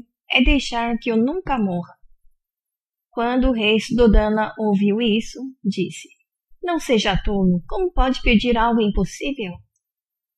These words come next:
Dizem que o rei ficou revoltado, virou as costas e foi embora. E por fim, no dia oito de fevereiro, aos vinte e nove anos,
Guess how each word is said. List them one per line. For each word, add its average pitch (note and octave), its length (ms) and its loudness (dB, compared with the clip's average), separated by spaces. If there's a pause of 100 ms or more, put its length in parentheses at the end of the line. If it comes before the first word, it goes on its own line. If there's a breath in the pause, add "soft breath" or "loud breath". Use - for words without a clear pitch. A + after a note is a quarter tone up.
(280)
Dizem A#3 440 0
que A3+ 120 -4
o G#3+ 60 0
rei G3+ 240 0
ficou F#3+ 380 -2
revoltado, A3+ 840 -2 (240)
virou G3 340 4
as A3+ 200 -6
costas G#3 560 -10 (180)
e A3+ 140 -4
foi F#3+ 160 -2
embora. G3+ 440 -2 (1200)
E C#4+ 160 0
por D#4+ 200 2
fim, A#3+ 440 -4 (340)
no A#3 140 2
dia G#3 500 2 (300)
oito D4 320 -2
de C#4 140 -4
fevereiro, G#3+ 580 0 (640)
aos F#3 260 -2
vinte C#4+ 260 -4
e C4+ 60 -2
nove G3+ 380 -2
anos, G#3 360 -4